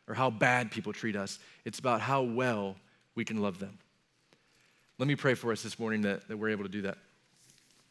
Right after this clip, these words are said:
God, we, we are thankful most of all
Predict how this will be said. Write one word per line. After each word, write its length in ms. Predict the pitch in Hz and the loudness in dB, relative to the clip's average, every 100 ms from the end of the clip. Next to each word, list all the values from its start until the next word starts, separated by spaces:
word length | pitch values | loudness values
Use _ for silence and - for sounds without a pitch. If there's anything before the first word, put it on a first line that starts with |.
| _ _ - _ - - _ _ - - _ _ - - 120 135 | _ _ -20 _ -20 -20 _ _ -20 -20 _ _ -18 -12 -8 2
God, 280 | 131 123 | 4 4
we, 480 | 113 135 135 123 110 - _ _ _ _ _ _ _ _ _ _ _ _ _ _ _ _ _ _ _ | 4 4 6 4 0 -12 _ _ _ _ _ _ _ _ _ _ _ _ _ _ _ _ _ _ _
we 120 | 113 | 0
are 60 | 117 | 0
thankful 400 | - 139 135 135 | 4 4 4 0
most 240 | 131 120 | 0 0
of 80 | 113 | 0
all 280 | 120 127 | 2 2